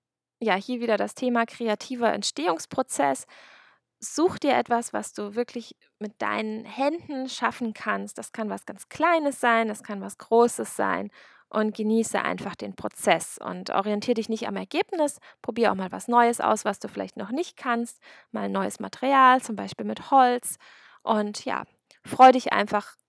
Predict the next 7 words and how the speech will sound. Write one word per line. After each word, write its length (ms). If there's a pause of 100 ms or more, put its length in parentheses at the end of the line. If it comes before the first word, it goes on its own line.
(120)
darüber, 500
etwas 300
zu 100
tun. 420 (1080)
Drittens, 560 (480)
sei 220
interessiert 800